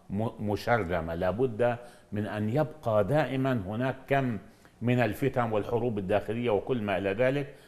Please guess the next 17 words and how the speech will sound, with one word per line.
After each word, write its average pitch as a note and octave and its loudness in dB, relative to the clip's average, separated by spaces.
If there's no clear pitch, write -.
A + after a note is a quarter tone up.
هذا C#3 8
يقتضي D3+ 4
أن F#2 -2
نضع A2 0
حاجزًا E2 -6
بشريًا A#2 -4
بين، F#2+ 0
آه، F2+ -2
آه، F2 -2
في، - -10
في A#2+ 2
وسط C3+ 6
هذا، E2+ 0
هذا F#2+ -2
الموضوع، F2+ -4
وهذا G2+ 2
فليكن C#3 0